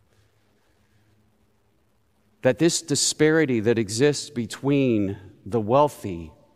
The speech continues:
and the poor not only affects how they live their lives,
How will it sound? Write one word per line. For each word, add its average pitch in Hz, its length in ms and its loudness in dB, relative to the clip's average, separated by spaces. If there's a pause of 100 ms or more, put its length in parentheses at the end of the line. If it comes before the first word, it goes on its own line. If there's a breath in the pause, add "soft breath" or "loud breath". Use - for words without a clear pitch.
(800)
and 98 160 -6
the 90 60 -8
poor 117 640 -2 (1900)
not 143 200 4
only 175 280 4
affects - 760 -2 (1000)
how 127 480 2
they 110 240 0
live 131 280 2
their 104 200 0
lives, 87 760 -4